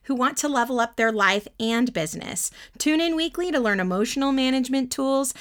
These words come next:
and mindset expanding tips. I'm your host, mindset and business coach, Michelle Costas. Let's get started.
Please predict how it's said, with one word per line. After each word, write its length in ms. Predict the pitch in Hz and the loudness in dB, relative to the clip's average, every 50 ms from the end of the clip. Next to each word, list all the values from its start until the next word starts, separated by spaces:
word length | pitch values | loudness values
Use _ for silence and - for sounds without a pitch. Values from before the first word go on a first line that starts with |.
| - - - | -16 -14 -8
and 280 | - 165 165 160 160 165 | -4 -4 -2 -2 -4 -2
mindset 540 | 165 175 202 214 208 - - 220 220 - | -2 -2 0 0 -2 0 -2 -2 -2 -4
expanding 540 | - - - - - 196 190 196 196 196 196 | -8 -10 -10 -6 -6 -6 -4 -4 -4 -6 -6
tips. 400 | - - 170 156 - - - - - - - - - | -4 -4 -4 -6 -4 -8 -10 -10 -10 -16 -18 -6 2
I'm 220 | - 226 247 269 285 | 6 6 6 6 4
your 160 | 277 294 285 | 2 2 2
host, 440 | 277 302 302 359 359 - - - 220 | 2 2 2 2 0 -2 -4 -2 0
mindset 460 | 208 202 208 233 269 - - 262 262 | 2 2 4 4 2 2 2 0 0
and 160 | 269 269 254 | 0 -2 0
business 340 | 254 277 302 339 285 262 - | 0 0 0 0 -2 -2 -2
coach, 360 | - 226 214 214 208 - - - - - - | 0 0 0 0 0 -4 -8 -12 -14 -12 -6
Michelle 360 | 214 196 - - 202 208 208 | -4 -4 0 2 2 0 0
Costas. 680 | - - 190 190 190 - - 196 165 180 180 - - - - - _ _ - - | 2 2 2 2 2 0 -2 -2 -2 -2 -2 -4 -8 -8 -10 -20 _ _ -6 -2
Let's 300 | 185 175 185 180 - - | -2 0 0 0 -2 0
get 200 | - 220 220 - | 2 0 2 0
started. 500 | - - 190 156 - - - - 240 | 0 2 2 2 2 0 -4 -6 -8